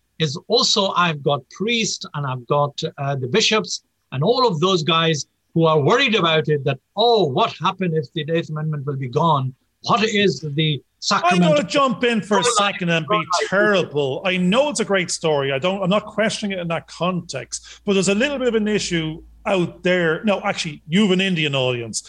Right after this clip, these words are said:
Speaker 2: and you have an Irish audience. But what does the rest, if ours is an international audience not interested in local politics,
Speaker 1: No, no, no,
Speaker 2: then
Speaker 1: no.
Speaker 2: that doesn't resonate with them.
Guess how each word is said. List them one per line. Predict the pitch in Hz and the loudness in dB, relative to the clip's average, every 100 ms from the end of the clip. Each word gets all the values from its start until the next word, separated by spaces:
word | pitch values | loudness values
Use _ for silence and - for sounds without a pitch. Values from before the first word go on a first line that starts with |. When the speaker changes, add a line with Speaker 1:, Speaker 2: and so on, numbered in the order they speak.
| - | -6
Speaker 2:
and | 208 196 | -2 0
you | 170 | 2
have | |
an | 170 | 2
Irish | 180 180 156 123 | 2 4 2 2
audience. | 139 127 120 113 - - - - | 0 0 -2 -8 -12 -16 -16 -2
But | 208 220 | 0 4
what | 233 269 | 4 2
does | 226 | 2
the | 254 | 2
rest, | 226 233 - - - _ _ | 4 2 0 -6 -12 _ _
if | 233 233 | 0 2
ours | 240 247 262 269 | 2 4 4 4
is | 214 | 2
an | 208 | 0
international | 226 208 196 190 175 202 202 - 180 | 2 0 2 2 2 2 0 -2 -2
audience | 185 175 160 156 - | 0 0 2 -2 2
not | 170 208 220 | 2 4 0
interested | 220 214 202 180 165 - 170 | 0 0 0 0 -2 -2 -4
in | 156 | -2
local | 156 151 147 135 | 0 0 0 -2
politics, | - 190 196 - - 131 - - - | 0 2 2 0 -6 -10 -4 -4 -2
Speaker 1:
No, | 185 | 2
no, | 190 | 4
no, | 190 | 4
Speaker 2:
then | 220 196 | 2 2
Speaker 1:
no. | 180 | 2
Speaker 2:
that | 220 220 202 | 0 0 2
doesn't | 208 196 185 143 - - - | 2 4 0 -2 -4 -14 -4
resonate | 165 190 151 156 151 143 | 0 2 0 0 -2 -2
with | 127 | -4
them. | 143 123 | -4 -4